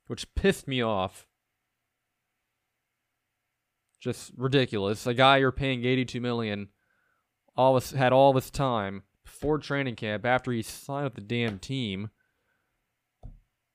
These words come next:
He needed a routine knee procedure. And then he gets hurt. Bur-, he didn't,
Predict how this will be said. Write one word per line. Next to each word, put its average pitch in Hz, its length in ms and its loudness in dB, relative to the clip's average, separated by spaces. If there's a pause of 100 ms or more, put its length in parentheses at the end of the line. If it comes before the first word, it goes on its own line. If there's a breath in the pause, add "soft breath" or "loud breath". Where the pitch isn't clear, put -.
(720)
He 117 220 -12
needed 120 460 -2
a 98 100 -2
routine 120 960 -6
knee 139 220 -2
procedure. 147 720 -4 (960)
And 131 80 -4
then 135 60 -2
he 135 60 0
gets 131 180 0
hurt. 139 540 0
Bur-, 131 220 -2
he 123 100 -6
didn't, 127 240 -6